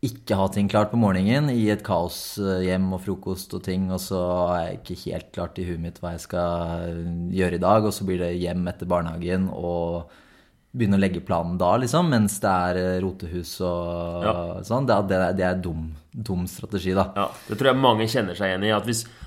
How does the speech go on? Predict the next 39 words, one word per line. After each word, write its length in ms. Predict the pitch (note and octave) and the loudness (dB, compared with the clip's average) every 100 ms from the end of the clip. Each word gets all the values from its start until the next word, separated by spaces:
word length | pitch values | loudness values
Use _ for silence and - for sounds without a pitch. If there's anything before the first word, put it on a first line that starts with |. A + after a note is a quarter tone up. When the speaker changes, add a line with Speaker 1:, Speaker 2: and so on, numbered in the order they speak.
| - | -4
Speaker 2:
altså, 200 | C3+ - | -2 0
en 180 | D3 D#3+ | 2 2
ting 160 | D#3 B2+ | 2 2
er 100 | B2 | 2
hvis 140 | B2 | 0
du 80 | C#3+ | -2
har 220 | A2+ A2 | 2 4
fulltidsjobb 800 | G#2+ - G#2 - G2+ A2 A2+ A2+ - - | 2 0 -2 -2 -4 0 0 -2 -10 -2
og 320 | A2 A2 A2 | 4 4 4
strukturen 500 | A2 A#2 A2 A2+ G#2 A2+ | 0 -4 -2 0 2 2
er 80 | A2 | 0
lagt 160 | - | -2
fra 160 | - A#2+ | -4 -2
før, 240 | D3+ D#3+ D3 | 0 0 0
Speaker 1:
Mm. 320 | C#3+ G#2+ G2 G2 - - _ _ _ _ _ _ _ | 2 4 2 -2 -12 -20 _ _ _ _ _ _ _
Speaker 2:
da 140 | B2 B2+ | 2 6
er 60 | G#2+ | 6
det 120 | A2 A2+ | 4 2
dritlett. 480 | G2+ A2+ C3 - | 0 0 -4 -4
Men 160 | A#2+ B2+ | -2 0
når 80 | B2 | 2
man 160 | B2 B2+ | 2 2
er 80 | A#2 | 0
student, 480 | C3 A#2 E3+ G#3 - - | 0 0 0 -2 -4 0
eller 160 | A2+ | 2
hvis 140 | A2+ A2+ | 2 0
man 100 | A#2+ | 0
er, 240 | G#2 G#2+ A2 | 2 2 4
eh, 340 | A2+ A2+ A2+ | 4 4 2
litt 160 | A2+ A2+ | 0 0
sånn 140 | A#2 | -2
freelance, 640 | A#2 B2 G#2 B2+ F3+ - - - | 0 2 2 0 -4 -10 -14 -10
sånn 80 | A2+ | -6
som 140 | B2 | -2
jeg 80 | G#2 | 0
er 80 | G#2 | -2
for 80 | |
tida, 340 | G#2+ A#2 F#3 B3 D3 | 0 0 0 -2 -2
Speaker 1:
Mm. 280 | B2 G2 | 0 0